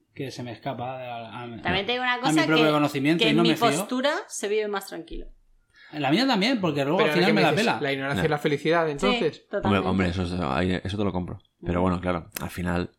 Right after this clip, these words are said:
Speaker 4: si quieres tener tu vida bajo control a veces.
Speaker 2: Luego hay otro tema que, que en, por mi parte, por cerrar, y es que, eh, los conspiradores conspiran. Con esto
Speaker 3: Confesada.
Speaker 2: quiero decir,
Speaker 4: <laughs>
Speaker 2: con esto quiero decir que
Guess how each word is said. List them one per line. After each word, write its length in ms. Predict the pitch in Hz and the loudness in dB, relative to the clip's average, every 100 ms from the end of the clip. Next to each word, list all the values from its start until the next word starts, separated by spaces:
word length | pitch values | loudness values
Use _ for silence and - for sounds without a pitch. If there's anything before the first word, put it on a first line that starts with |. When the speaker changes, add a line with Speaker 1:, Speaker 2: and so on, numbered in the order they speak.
| _ | _
Speaker 4:
si 100 | - | -4
quieres 120 | 95 | -2
tener 160 | 101 101 | 2 2
tu 100 | 98 | 4
vida 160 | 98 95 | 4 4
bajo 180 | 92 | 2
control 280 | 92 90 95 | 0 -2 0
a 40 | 92 | -2
veces. 440 | 92 101 101 - _ _ - | -2 -8 -12 -20 _ _ -12
Speaker 2:
Luego 180 | - 285 | -2 2
hay 160 | 339 285 | 4 2
otro 220 | 285 269 | 2 0
tema 300 | 247 269 254 202 | -2 0 2 2
que, 140 | 202 202 - | -4 -6 -6
que 500 | 196 196 180 190 - - | -4 -4 -6 -8 -10 -6
en, 260 | 214 214 208 | -2 0 0
por 180 | 233 226 | 2 2
mi 140 | 226 | 2
parte, 320 | 233 240 277 | 0 2 2
por 120 | 302 233 | 2 -2
cerrar, 520 | - 202 190 208 302 - | -4 -4 -2 -2 -2 -6
y 160 | 214 208 | -4 -2
es 220 | 214 - | -2 -6
que, 400 | - 254 269 - | -6 -4 -6 -8
eh, 720 | 202 208 202 196 196 190 190 - | -6 -4 -4 -8 -10 -10 -10 -8
los 180 | 220 220 | -8 -6
conspiradores 600 | 240 - 226 220 247 277 | -8 -8 -6 -4 -4 -8
conspiran. 480 | - 202 - 170 165 _ _ _ _ _ - - _ _ _ _ _ | -10 -18 -14 -16 -16 _ _ _ _ _ -16 -16 _ _ _ _ _
Con 120 | - | 0
esto 140 | 226 226 | 0 4
Speaker 3:
Confesada. 220 | 277 262 | 2 4
Speaker 2:
quiero 140 | 254 | 4
decir, 380 | 240 220 220 202 | 4 2 0 0
Speaker 4:
<laughs> 840 | 175 - 165 - - - - - | 0 -2 -2 -2 -4 -14 -12 -6
Speaker 2:
con 100 | - 220 | 2 4
esto 420 | 226 262 294 320 | 6 6 4 4
quiero 180 | 311 311 | 4 4
decir 480 | 302 269 247 320 330 | 4 2 0 0 0
que 600 | 277 254 240 226 226 | 0 4 4 4 2